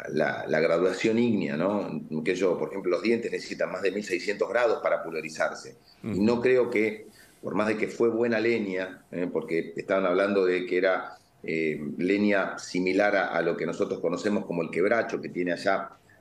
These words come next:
Speaker 1: este, un nombre que, que es un, un, un árbol, este, regional, que también es una madera dura, este,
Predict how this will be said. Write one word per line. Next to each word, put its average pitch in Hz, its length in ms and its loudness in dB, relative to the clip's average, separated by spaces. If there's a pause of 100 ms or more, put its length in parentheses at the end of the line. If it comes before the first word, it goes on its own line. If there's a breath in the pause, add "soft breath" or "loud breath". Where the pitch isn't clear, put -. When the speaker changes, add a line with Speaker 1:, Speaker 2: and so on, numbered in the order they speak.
(140)
Speaker 1:
este, 82 420 -2
un 92 180 -2
nombre 98 340 0
que, 71 260 -6
que 80 120 -8
es - 160 -10
un, 71 320 -4
un, 69 580 -10 (180)
un 82 100 -2
árbol, 87 260 2
este, - 200 -2
regional, 107 460 0
que - 80 -4
también 98 260 0
es 90 120 -8
una 85 120 0
madera 87 400 2 (240)
dura, 101 500 0
este, 80 240 -6